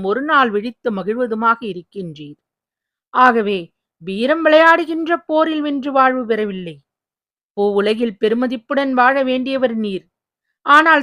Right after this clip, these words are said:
தாழ்வடைந்து இன்று வரையில் உமது இளமையையும் வீணே கழியே உறங்கினீர். இதை தவிர நீர் பெற்ற நற்பயன் ஒன்று இருக்கின்றதா? தர்மம் அழியும்படி ராவணனுக்கு உதவியாய் இருந்து போரிலே உயிரை விட்ட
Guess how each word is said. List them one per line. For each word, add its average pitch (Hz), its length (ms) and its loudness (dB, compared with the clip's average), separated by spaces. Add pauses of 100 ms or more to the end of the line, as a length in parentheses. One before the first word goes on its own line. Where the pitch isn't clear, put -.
தாழ்வடைந்து 320 800 4
இன்று 320 260 -2
வரையில் 311 300 0
உமது 285 300 -2
இளமையையும் 311 760 -6
வீணே 311 380 -8
கழியே 269 440 -2
உறங்கினீர். 262 600 -4 (800)
இதை 190 180 -2
தவிர 254 360 -2
நீர் 294 280 -4
பெற்ற - 340 -2
நற்பயன் 302 500 -4
ஒன்று 262 280 -4
இருக்கின்றதா? 226 760 -4 (800)
தர்மம் 220 480 0
அழியும்படி 277 560 0
ராவணனுக்கு 302 680 0
உதவியாய் 320 640 0
இருந்து 277 400 -4
போரிலே 262 560 0
உயிரை 269 300 -6
விட்ட 226 300 -6